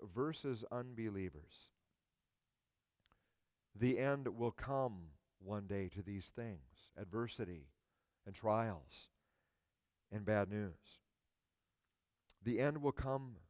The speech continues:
to these one day for you and me. Oh, for the, for the unbeliever, for those who reject the Lord Jesus Christ, whatever prosperity they may enjoy now, the end will come to that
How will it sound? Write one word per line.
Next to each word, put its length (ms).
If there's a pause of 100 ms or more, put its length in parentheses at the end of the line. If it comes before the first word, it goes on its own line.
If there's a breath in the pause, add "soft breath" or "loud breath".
(120)
to 100
these 440
one 220
day 320
for 80
you 160
and 100
me. 220 (1300)
Oh, 100
for 160
the, 180 (440)
for 60
the 160
unbeliever, 520
for 120
those 200
who 80
reject 400
the 80
Lord 280
Jesus 360
Christ, 320
whatever 280
prosperity 840 (300 loud breath)
they 160
may 200
enjoy 460
now, 220
the 180
end 320
will 120
come 460 (1400)
to 100
that 460